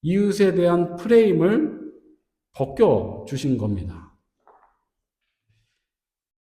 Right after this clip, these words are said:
이것이 하나님을 사랑하고 이웃을 사랑하는 행함의 핵심입니다.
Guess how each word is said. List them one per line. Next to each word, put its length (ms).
이것이 440
하나님을 800
사랑하고 680
이웃을 440
사랑하는 840
행함의 560
핵심입니다. 880